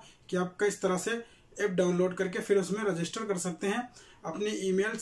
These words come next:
के ज़रिए या अपने account में जो भी आपका आईडी नंबर हो उससे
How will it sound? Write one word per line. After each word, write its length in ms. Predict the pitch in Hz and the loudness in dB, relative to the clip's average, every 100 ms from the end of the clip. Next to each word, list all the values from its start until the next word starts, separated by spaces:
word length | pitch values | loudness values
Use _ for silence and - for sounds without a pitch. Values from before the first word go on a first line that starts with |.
| - | -8
के 120 | 190 208 | -2 2
ज़रिए 280 | 208 240 240 | 4 2 2
या 140 | 202 | 2
अपने 220 | 185 196 | 2 -2
account 280 | 190 170 170 | -2 -2 -2
में 80 | 180 | 2
जो 160 | 202 | 2
भी 120 | 190 196 | 4 2
आपका 260 | 180 196 | 2 -2
आईडी 200 | 165 160 | -2 0
नंबर 240 | 175 185 185 | 0 0 0
हो 80 | 233 | -4
उससे 480 | 214 180 - 240 | -6 -6 -2 -4